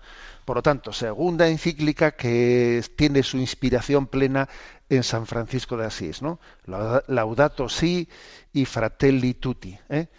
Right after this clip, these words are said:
Mm, bueno, pues digamos que esa expresión, Fratelli Tutti, eh, que, bueno, s-, con, con la cual San Francisco de Asís solía dirigirse a la ge-, a la gente, ¿no?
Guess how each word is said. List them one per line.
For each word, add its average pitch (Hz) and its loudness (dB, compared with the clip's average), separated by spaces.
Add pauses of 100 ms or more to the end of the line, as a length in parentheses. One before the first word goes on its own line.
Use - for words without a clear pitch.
(1300)
Mm, 117 -8
bueno, 139 0 (100)
pues 117 -4
digamos 131 0
que 127 0 (220)
esa 135 4
expresión, 151 0 (220)
Fratelli 131 2
Tutti, 127 -2
eh, 120 -4 (460)
que, 110 -4
bueno, 120 -4
s-, - -10
con, 120 -8
con 113 -8
la 107 0
cual 131 2
San 120 -4
Francisco 120 -2
de 123 6
Asís 127 0
solía 131 2 (220)
dirigirse 127 2
a 110 -4
la 113 0
ge-, 123 -2 (280)
a 117 0
la 117 0
gente, 123 -2
¿no? 156 -4